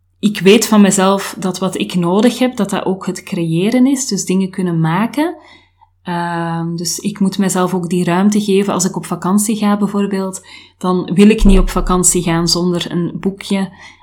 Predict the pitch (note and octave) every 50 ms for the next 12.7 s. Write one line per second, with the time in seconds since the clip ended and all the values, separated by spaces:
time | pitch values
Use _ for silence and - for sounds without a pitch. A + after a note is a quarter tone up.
0 | _ _ - - E3 D#3 D3+ D3+ D#3 D#3 D#3 D#3 D#3 D#3 D#3 D#3+ - - E3+ F3+
1 | F#3 F#3+ F#3 F3+ F3 E3+ F3 - - - F#3+ F#3 F#3 F#3 F#3 F#3+ F#3 - F#3+ F3
2 | F3 F3 F3+ E3+ E3 E3 D#3+ E3 D#3+ D#3+ D#3 D#3 F3 G#3+ A3 A3 A#3+ A3 - G3
3 | F3 F3 E3+ E3+ E3 - F3+ E3+ F3 F3 F3 F3 E3 E3+ E3+ E3+ - - F#3+ G3
4 | G3 - E3+ E3 E3+ F3 F3 E3+ E3+ E3 E3 - E3+ E3 - - - - - -
5 | - - - - _ _ _ - - E3 D#3 D#3 D#3 D3+ D3+ D#3 D#3+ D#3+ D#3+ -
6 | - - F#3 F3+ E3 F#3 F#3 F3+ F#3 G3+ G3+ G3+ F#3 - - F3 E3+ D#3+ E3 -
7 | - E3+ E3 E3+ - - - - E3+ F3 - - - - - F3 E3 F3 D#3+ D#3+
8 | F3 E3+ D#3+ E3+ D#3+ D#3+ G#3 G#3 - - B3 A3 A3+ B3 B3+ C4+ C#4+ D4 D4 -
9 | - - - - - - - _ _ - F3+ F3+ F3 F3+ F3 F#3 F#3+ - - -
10 | G3 - - - G3+ G#3 A3+ A3+ G#3+ - - G#3 F#3 F#3 F3 - - F#3+ F3+ F3+
11 | F#3 F#3 F3+ - - - _ _ _ _ _ _ _ _ _ _ _ _ _ _
12 | _ _ _ _ - - G#3 G#3 - - - - -